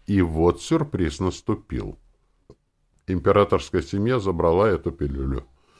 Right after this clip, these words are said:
Мы заключили с ними договор, и мне тут же предоставили этот самый котёл. Судя по хитрой ухмылке того самого старика, являющегося прямым руководителем торгового дома «Мадер»,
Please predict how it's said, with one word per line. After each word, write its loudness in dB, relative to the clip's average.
Мы 8
заключили 6
с 0
ними 4
договор, 4
и 4
мне 4
тут 2
же 6
предоставили 6
этот 4
самый 4
котёл. -2
Судя -2
по 0
хитрой -2
ухмылке -2
того 0
самого -2
старика, 0
являющегося 4
прямым 4
руководителем 2
торгового 2
дома 0
«Мадер», 2